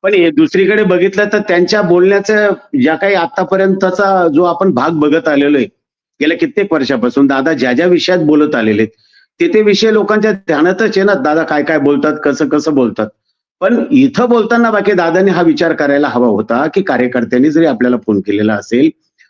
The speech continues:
तर त्या संबंधित अधिकाऱ्याला दादांनी या पद्धतीने, वेगळ्या पद्धतीने सांगता आलं असतं दादांना,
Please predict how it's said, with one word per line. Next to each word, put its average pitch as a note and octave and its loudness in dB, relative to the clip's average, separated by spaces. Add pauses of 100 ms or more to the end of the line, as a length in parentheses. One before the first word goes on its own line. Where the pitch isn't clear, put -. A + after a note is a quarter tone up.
(220)
तर D#3+ -6
त्या D3+ -2
संबंधित C3 2
अधिकाऱ्याला B2 0
दादांनी B2 2
या B2 2
पद्धतीने, A2+ -2
वेगळ्या D3 0
पद्धतीने A2+ -2
सांगता G#2+ -4
आलं B2 0
असतं C3+ -4
दादांना, G#2 -4